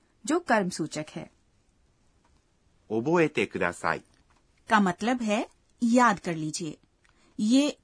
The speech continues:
Speaker 3: क्रिया
Speaker 2: 覚えます
Speaker 3: यानी याद करना में
Speaker 2: ください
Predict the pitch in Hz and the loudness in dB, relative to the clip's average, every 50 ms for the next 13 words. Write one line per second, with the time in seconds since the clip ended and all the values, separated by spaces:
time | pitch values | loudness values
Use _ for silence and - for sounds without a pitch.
0 | _ - - 311 302 269 196 180 220 349 - _ _ _ _ _ _ _ _ _ | _ 0 2 4 4 4 2 0 -2 -4 -8 _ _ _ _ _ _ _ _ _
1 | _ _ _ _ _ _ _ _ _ _ _ - 107 110 117 143 151 147 139 135 | _ _ _ _ _ _ _ _ _ _ _ -6 -4 -2 2 4 4 6 6 4
2 | 123 123 120 131 - - - - - - _ _ _ _ _ _ _ - 208 202 | 4 4 2 2 0 -4 -18 -20 -20 -20 _ _ _ _ _ _ _ -4 0 2
3 | 208 190 190 190 208 247 311 - _ _ - 214 202 190 214 220 262 320 - - | 2 2 2 4 4 2 2 0 _ _ -6 -4 -2 0 2 4 4 2 2 0
4 | 311 - 226 190 170 180 190 190 185 180 175 190 294 - _ _ _ _ _ _ | -4 -4 -2 -2 0 0 -2 -2 0 0 0 -2 -2 -4 _ _ _ _ _ _
5 | _ _ _ _ _ _ _ _ _ _ _ _ _ _ - - - 107 131 139 | _ _ _ _ _ _ _ _ _ _ _ _ _ _ -12 -6 0 2 2 2
6 | 147 - - 135 113 - | 2 2 2 2 2 2